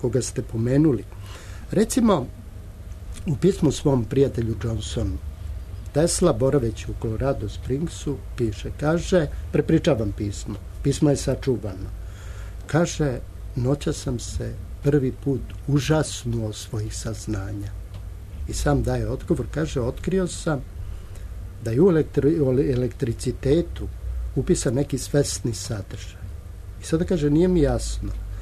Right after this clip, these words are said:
da li je taj sadržaj samosvest tog elektriciteta, da li se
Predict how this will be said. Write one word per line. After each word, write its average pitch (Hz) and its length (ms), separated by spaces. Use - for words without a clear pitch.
da 127 240
li 196 100
je 180 100
taj 160 260
sadržaj 110 760
samosvest 156 1000
tog 143 220
elektriciteta, 120 1120
da 160 160
li 160 180
se - 380